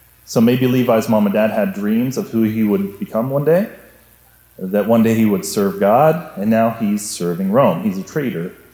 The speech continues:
He's betrayed his people. And the text says that Jesus saw a tax collector named Levi. And when Jesus saw him, he didn't see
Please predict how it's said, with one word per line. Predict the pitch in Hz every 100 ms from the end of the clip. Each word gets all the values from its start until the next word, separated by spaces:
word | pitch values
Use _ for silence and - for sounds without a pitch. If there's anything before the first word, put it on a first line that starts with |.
| - _ _ 117
He's | 104
betrayed | - 98 - 101
his | 92
people. | - 110 - - - _ _ _ _ -
And | 156
the |
text | 110 156 - -
says | - 135 117
that | 117
Jesus | 107 120 117 110 - - - _ _ -
saw | - - 135 90 82 85 - - -
a | 95
tax | - 95 - -
collector | 90 - 90
named | 90
Levi. | 104 - - - _ _ _ _ _ _ _ _ _ _ -
And | 110
when |
Jesus | 110 190 175
saw | 214 208 185
him, | 147
he | 143
didn't | 165 185
see | - 180 185